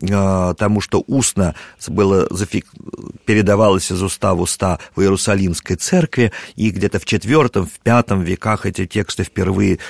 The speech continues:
а, начинают записываться. О том, что, а, первосвященник вводит её по некоему изорению, в таком духовном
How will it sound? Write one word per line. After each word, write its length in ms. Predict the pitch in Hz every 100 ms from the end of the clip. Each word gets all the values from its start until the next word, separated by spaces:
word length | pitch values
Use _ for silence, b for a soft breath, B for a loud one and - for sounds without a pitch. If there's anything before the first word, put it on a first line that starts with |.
| B
а, 260 | 92 90 73
начинают 520 | 95 - 98 87 80
записываться. 720 | 98 - 104 - - - - B B B
О 140 | 107
том, 240 | - 135 123
что, 300 | - 117 - 117 B -
а, 180 | 101 95
первосвященник 1040 | 113 110 104 110 107 - 185 170 151 - B
вводит 640 | - 92 107 151 117 117 -
её 480 | 98 104 131 147 B B -
по 160 | 107 107
некоему 580 | 117 - 107 101 101 -
изорению, 760 | - 98 110 117 117 98 85
в 80 | 82
таком 320 | - 90 98
духовном 540 | 95 101 120 104 104